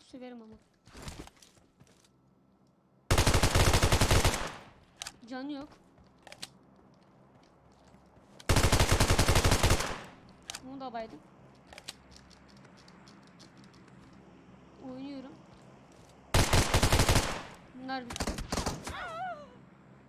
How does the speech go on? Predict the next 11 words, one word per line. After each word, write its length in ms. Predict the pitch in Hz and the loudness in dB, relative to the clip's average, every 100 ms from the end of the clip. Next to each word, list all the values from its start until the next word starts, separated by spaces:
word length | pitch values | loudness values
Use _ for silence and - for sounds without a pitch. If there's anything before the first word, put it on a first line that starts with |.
| - - - - - - | -20 -20 -20 -20 -20 -8
Abi 240 | 480 480 320 | -6 -2 0
Allah 400 | 381 453 508 466 | -2 -4 -4 -4
aşkına. 380 | - 285 226 220 _ - - - - _ - - - - - | -8 -14 -14 -18 _ -20 -20 -20 -20 _ -20 -20 -20 -20 -20
Bunu 140 | 403 480 | -20 -16
neden 460 | 480 466 554 571 | -14 -12 -12 -12
yapıyorsun 440 | 427 - 285 269 269 | -16 -14 -16 -14 -18
ya? 540 | 247 226 214 220 240 _ _ _ _ _ _ _ _ - _ _ _ _ _ _ _ _ _ _ _ _ _ _ _ _ | -16 -12 -12 -12 -14 _ _ _ _ _ _ _ _ -20 _ _ _ _ _ _ _ _ _ _ _ _ _ _ _ _
Ya 200 | 294 247 | -14 -12
bir 120 | 427 | -12
takımı 380 | 466 554 480 508 | -10 -8 -8 -10
temizleşim-, 680 | 415 440 440 494 480 466 | -12 -14 -12 -12 -12 -16